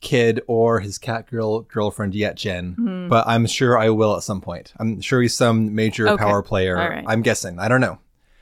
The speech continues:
Speaker 1: Anyway, so next up, character creation.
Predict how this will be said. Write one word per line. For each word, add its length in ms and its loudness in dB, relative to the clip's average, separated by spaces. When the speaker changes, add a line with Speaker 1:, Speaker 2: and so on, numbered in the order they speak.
Speaker 1:
Anyway, 420 4
so 380 6
next 260 4
up, 180 2
character 340 2
creation. 540 -10